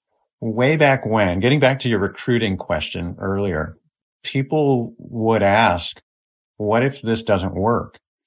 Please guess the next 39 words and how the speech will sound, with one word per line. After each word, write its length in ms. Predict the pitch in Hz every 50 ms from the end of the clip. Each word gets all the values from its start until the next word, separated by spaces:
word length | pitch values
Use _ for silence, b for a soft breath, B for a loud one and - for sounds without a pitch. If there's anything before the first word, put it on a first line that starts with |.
| _ _ _ _ _
And 160 | - 104 104 107
I 160 | 123 151 190
always 220 | 190 160 117 -
thought 260 | - 117 110 113 113
about 480 | 110 90 92 92 92 90 90 87 - - _ _ _ _ _ _
pulling 280 | - - 139 151 165 151
together 440 | 139 120 120 113 113 113 113 110 104
the 140 | 95 92 87
smartest 800 | - - - - - - 113 107 107 113 123 131 139 135 -
group 180 | - 123 110 113
of 100 | 104 -
people 400 | - - 113 110 113 98 87 85
so 220 | - - 107 98
that 240 | 92 104 101 101 98
if, 320 | 107 107 101 - - - - _ _ _ _ _ _ _ _ _ _ _ _
if 220 | 120 120 117 - -
the 60 | 120
space 420 | - - - 123 120 147 143 -
elevator 560 | 139 135 139 139 117 110 107 104 101 101 101
were 180 | 98 98 101 101
invented 560 | 98 98 95 95 101 104 113 117 113 107 95
and 180 | 95 90 92 92
rolled 220 | 101 107 113 113
out 220 | 113 117 113 - -
tomorrow, 640 | - 117 101 113 127 123 98 78 80 85 87 - _ _ _ _ _ _ _ _ _ _ _ _ _ -
we 260 | 104 107 117 123 123
had 180 | 120 127 123 110
a 40 | 101
company 460 | - 113 104 104 - 101 95 90 87
at 220 | 85 85 98 -
Blue 560 | - 101 107 127 113 95 92 90 90 90 92 _ _ _ _ _ _
that 260 | - 92 98 95 - -
could 100 | 92 92
take 220 | - 101 92 -
advantage 380 | 87 85 90 92 92 90 - -
of 80 | -
that. 220 | - - - - - - _ _ _ _ _ _ _ _ -
And 400 | 104 104 101 98 95 98 95 90
so 440 | - - 113 104 98 101 95 90